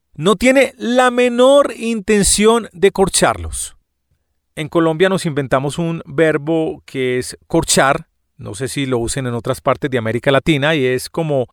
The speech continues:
hacer una pregunta para que la otra persona quede mal, es decir, una pregunta que no tiene respuesta o que la estamos haciendo sabiendo de antemano que quien la va a responder no tiene idea de la respuesta.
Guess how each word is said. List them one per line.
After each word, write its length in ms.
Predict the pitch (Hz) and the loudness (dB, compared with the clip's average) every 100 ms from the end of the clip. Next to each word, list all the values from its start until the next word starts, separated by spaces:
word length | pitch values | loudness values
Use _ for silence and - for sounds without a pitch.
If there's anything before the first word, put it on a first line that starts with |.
| _ | _
hacer 300 | - 147 165 | -4 2 2
una 180 | 165 196 | 4 2
pregunta 600 | - 175 143 175 170 202 | 4 2 4 2 4 2
para 200 | 185 156 | 4 2
que 160 | - 147 | 2 2
la 120 | 131 | 2
otra 200 | 131 160 | 2 0
persona 760 | - 143 - 147 135 143 151 147 | 2 0 2 0 0 0 0 0
quede 240 | 175 165 | 2 4
mal, 400 | 170 220 139 92 _ _ _ | 4 4 2 -4 _ _ _
es 140 | - | -8
decir, 340 | 127 143 180 - | -4 0 0 0
una 240 | 131 151 | 0 0
pregunta 640 | - 143 135 131 170 165 - _ - | 2 0 -2 -2 0 0 -4 _ -6
que 120 | 156 | -2
no 140 | 147 | -2
tiene 280 | - 175 175 | 0 2 4
respuesta 1000 | 170 170 - 185 175 165 - 180 180 - _ - | 4 2 2 4 6 4 2 0 0 -2 _ 0
o 120 | 160 | 0
que 160 | - | 4
la 100 | 156 | 4
estamos 680 | 143 - 147 156 175 175 - - - | 4 4 2 4 2 4 0 -4 -4
haciendo 800 | 123 - - 185 165 143 147 147 _ | -4 -2 2 2 4 4 2 2 _
sabiendo 580 | - - 165 190 220 226 | -2 2 4 6 4 4
de 100 | 233 | 4
antemano 640 | 208 202 190 226 247 233 | 4 2 4 4 6 4
que 160 | - 196 | 4 0
quien 220 | - 170 | 2 4
la 100 | 165 | 6
va 100 | 151 | 6
a 40 | |
responder 560 | 165 180 - 151 170 165 | 4 2 2 2 4 4
no 120 | 147 | 2
tiene 320 | 139 175 160 | 0 2 4
idea 300 | 165 170 156 | 6 6 6
de 80 | 127 | 4
la 100 | 117 | 0
respuesta. 600 | 104 101 - 98 - - | -4 -8 -10 -12 -14 -18